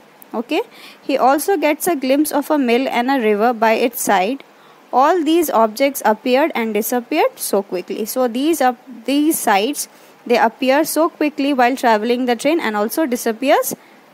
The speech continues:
that quickly when the train passes by. So this was the summary of the poem. Now quickly we will do the theme of the poem.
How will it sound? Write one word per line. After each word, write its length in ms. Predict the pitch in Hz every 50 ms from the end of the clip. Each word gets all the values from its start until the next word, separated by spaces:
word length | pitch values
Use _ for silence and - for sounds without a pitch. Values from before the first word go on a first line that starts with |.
| - -
that 300 | 214 233 226 226 - -
quickly 360 | - 254 233 - 277 339 403
when 220 | - 226 226 302 - - - - - - _ _ - -
the 140 | 233 226 262
train 320 | 247 - 214 220 294 403
passes 400 | - - - 208 - 196 190 190
by. 260 | 190 - 82 - 220 208 - - - - - _ - _ - - - - - _ _ _ -
So 140 | - - 226
this 260 | 202 233 320 359 -
was 200 | 381 381 370 370
the 80 | 330 370
summary 460 | 359 - 254 233 233 226 233 254 330 - - - - - - - - - -
of 180 | 208 202 180
the 140 | 185 208 190
poem. 420 | 190 - 180 170 165 - 208 196 - - - -
Now 140 | - - 202
quickly 420 | 302 - 254 269 269 - 320 359
we 140 | 339 294 302
will 240 | 277 302 302 311 285
do 160 | 233 262 269
the 160 | 262 262 285
theme 320 | 277 - - 302 320 415 339 -
of 180 | 233 240 196 185
the 120 | 202 190
poem. 380 | - - - 320 - - -